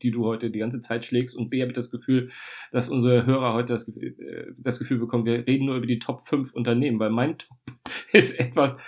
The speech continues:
das nämlich, äh, bei Apple T V passiert <laughs> ist. Nämlich Amazon Prime Video ha-, ist, hat jetzt, äh, sozusagen, ist auf den Apple T V eingezogen.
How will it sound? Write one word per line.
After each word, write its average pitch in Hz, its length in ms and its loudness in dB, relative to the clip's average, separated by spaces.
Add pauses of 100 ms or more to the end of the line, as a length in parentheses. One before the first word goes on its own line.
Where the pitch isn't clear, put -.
(300)
das 127 220 2
nämlich, 131 340 0
äh, 127 140 2
bei 123 260 6
Apple - 200 2
T 156 140 6
V 127 220 8
passiert 117 480 4 (100)
<laughs> - 40 -6
ist. - 560 4 (840)
Nämlich 143 440 2
Amazon 151 320 2
Prime 156 260 4
Video 170 420 8
ha-, 117 140 0
ist, - 320 -6
hat 123 180 0
jetzt, 123 380 -4
äh, 117 380 0
sozusagen, 113 600 -6
ist - 160 -12
auf - 120 -12
den 120 140 0
Apple 120 180 -6
T 123 140 -6
V 101 180 -4
eingezogen. 87 680 -8